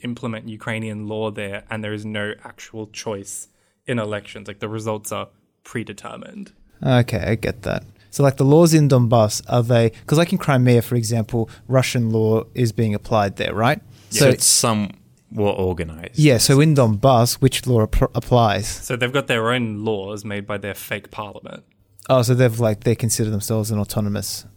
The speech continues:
Speaker 1: Well, no, they
Speaker 2: Re-
Speaker 1: d-, they consider themselves independent, but no one recognizes them.
Speaker 2: So they're just making up their own things.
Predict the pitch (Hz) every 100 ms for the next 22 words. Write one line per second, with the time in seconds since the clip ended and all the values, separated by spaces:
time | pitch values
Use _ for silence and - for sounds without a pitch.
0 | - 147 151 113 - 101 - 143 135 120
1 | 117 - 123 - 139 123 110 101 113 107
2 | 101 101 - 113 98 - 95 110 110 104
3 | 101 104 117 117 87 104 107 - - -
4 | - 123 127 123 - 113 113 120 110 113
5 | 110 101 110 110 127 -